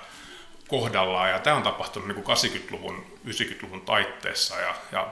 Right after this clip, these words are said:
Pe-, Pepe oli niinku todella, todella iso tekijä. Hänellä oli monennäköistä, mä en ole varma, onko sitä tapahtunut, koska mä oon jonkun vanhan joukkuekaverin kanssa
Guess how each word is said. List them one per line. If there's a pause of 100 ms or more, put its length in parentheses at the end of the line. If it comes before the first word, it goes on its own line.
(140)
Pe-, (220)
Pepe
oli
niinku (100)
todella, (100)
todella
iso
tekijä.
Hänellä
oli
monennäköistä, (1600)
mä
en
ole
varma,
onko
sitä
tapahtunut,
koska
mä
oon
jonkun
vanhan
joukkuekaverin
kanssa